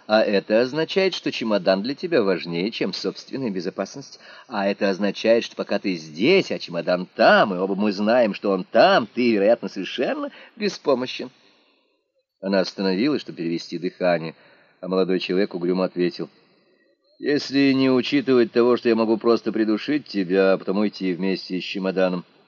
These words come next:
«Если не учитывать того, молодой человек, что под моей кроватью случайно завалялась бейсбольная бита,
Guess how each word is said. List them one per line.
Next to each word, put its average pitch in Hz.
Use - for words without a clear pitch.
«Если 156
не 151
учитывать 147
того, 147
молодой 117
человек, 113
что -
под 113
моей 123
кроватью 120
случайно 127
завалялась 104
бейсбольная 110
бита, 110